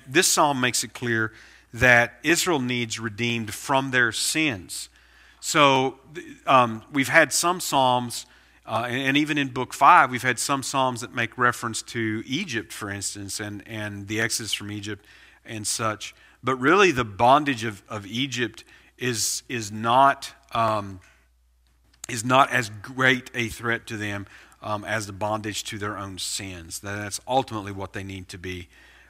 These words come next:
um, redeemed from. All right, let's go to interpretation. So Psalm one hundred thirty teaches that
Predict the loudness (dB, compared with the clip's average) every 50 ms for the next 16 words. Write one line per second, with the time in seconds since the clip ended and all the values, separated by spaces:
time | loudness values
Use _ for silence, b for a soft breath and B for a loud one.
0 | b -12 -8 -8 -6 -8 -8 -10 -10 -12 -12 -10 -10 -10 -10 -10 -10 -12 -10 -8
1 | -6 -6 -6 -8 -10 -14 -18 _ _ _ _ _ _ _ _ _ _ _ _ _
2 | _ _ _ _ _ _ _ _ _ _ _ b b b b b b b b b
3 | b b b _ 2 2 2 2 2 -2 -4 0 0 0 0 -2 -4 -4 -2 -2
4 | -2 -2 -4 -2 -2 -2 -2 -4 -6 -8 -8 -8 -8 -10 -12 -16 -18 _ _ _
5 | _ _ _ _ _ _ _ _ _ _ _ _ _ _ _ _ _ _ _ _
6 | _ _ _ _ _ _ _ _ _ _ _ _ _ _ _ _ _ _ _ _
7 | _ _ _ _ _ _ _ _ _ -14 -10 -6 -4 0 2 4 4 6 6 6
8 | 6 6 4 4 2 4 4 4 4 2 0 -2 -2 -2 -2 -2 -2 -4 -4 -4
9 | -4 -6 -2 0 2 2 2 2 0